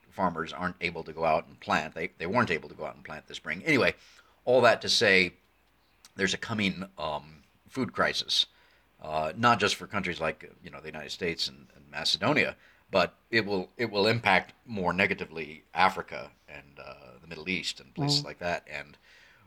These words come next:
Speaker 1: we knows, we, we know what happens when, when in especially places like the Middle East, there are hungry, upset people. Uh,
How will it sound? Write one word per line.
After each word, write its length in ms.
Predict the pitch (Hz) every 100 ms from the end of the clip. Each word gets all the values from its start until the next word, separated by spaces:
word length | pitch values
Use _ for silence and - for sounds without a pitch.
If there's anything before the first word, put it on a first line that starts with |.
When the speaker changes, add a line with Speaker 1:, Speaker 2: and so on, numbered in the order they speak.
| _ -
Speaker 1:
we 120 | 104
knows, 260 | 101 101 107 -
we, 220 | 156 185
we 160 | 131
know 160 | 147 143
what 140 | 135
happens 440 | 120 120 120 107 90
when, 400 | 104 95 92 95 -
when 340 | 101 92 87 90
in 240 | 98 90 92
especially 380 | - - 135 113
places 320 | 95 95 95
like 160 | 87 -
the 60 |
Middle 200 | 90 80
East, 220 | 87 85 -
there 160 | 92
are 240 | 82 80 -
hungry, 340 | - 101 87 82
upset 340 | 80 82 73
people. 320 | 87 85 - - _ _ _ _ _
Uh, 280 | 80 76 73